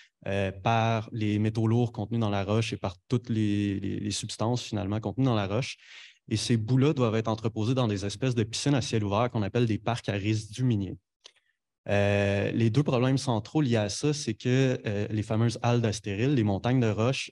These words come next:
lorsqu'il pleuvra dessus, eh bien, euh, ça va essentiellement lessiver les contaminants et donner ce qu'on a à l'écran, euh, à savoir des eaux contaminées, parfois acidifiées d'une couleur rougeâtre, euh, typique, euh, dépendamment de l'acidification.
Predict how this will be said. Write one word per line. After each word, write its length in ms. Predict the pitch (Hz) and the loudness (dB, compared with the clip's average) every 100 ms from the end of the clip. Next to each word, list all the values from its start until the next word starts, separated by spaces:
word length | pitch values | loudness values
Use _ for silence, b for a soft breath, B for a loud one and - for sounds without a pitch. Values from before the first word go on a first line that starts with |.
| - | -6
lorsqu'il 800 | 113 - - 110 98 101 95 95 95 _ _ | -6 -4 -2 0 0 0 -2 -6 -12 _ _
pleuvra 420 | - 117 98 101 131 | 0 0 2 0 2
dessus, 460 | 110 - 127 139 147 B B B B - | 0 0 -2 -2 -4 B B B B -8
eh 60 | 104 | -4
bien, 400 | 101 123 131 127 117 | 2 2 2 0 -2
euh, 400 | 107 101 101 104 | -2 0 -2 -4
ça 220 | - 107 | -4 -2
va 320 | 110 113 113 | 2 2 2
essentiellement 460 | 107 117 110 117 131 | -2 -4 -2 0 2
lessiver 480 | 123 110 - 113 135 | 2 0 -2 0 2
les 100 | 110 | 0
contaminants 640 | 104 101 104 104 113 135 | -2 -2 0 0 0 0
et 120 | 120 | -2
donner 320 | 110 107 113 120 | -2 0 0 -2
ce 100 | - | -4
qu'on 180 | 107 | -6
a 60 | 110 | -2
à 60 | 107 | -2
l'écran, 440 | 98 - 117 131 110 | -4 -4 -4 -4 -4
euh, 480 | 101 98 95 - | -6 -6 -6 -6
à 80 | - | -6
savoir 300 | 98 110 113 | -4 0 0
des 220 | 113 104 | 2 0
eaux 100 | 123 | 0
contaminées, 580 | 123 113 107 104 113 123 | 2 0 0 0 2 2
parfois 380 | 123 101 - 120 | 0 -4 -4 -2
acidifiées 520 | 110 - 98 92 113 | -2 -6 -8 -4 -2
d'une 200 | 113 104 | 0 -2
couleur 260 | 104 101 101 | -2 -2 0
rougeâtre, 540 | 101 92 101 110 - | -2 -2 0 -2 -4
euh, 280 | 98 98 95 101 | -10 -8 -10 -12
typique, 440 | - - 117 113 B B B B _ - | -8 -4 -4 -6 B B B B _ -10
euh, 320 | 95 90 90 | -4 -2 -2
dépendamment 380 | 92 98 98 98 | -4 -4 -2 0
de 60 | 101 | -2
l'acidification. 800 | 92 - 104 - 95 90 107 165 | -2 -6 -8 -6 -6 -4 -6 -6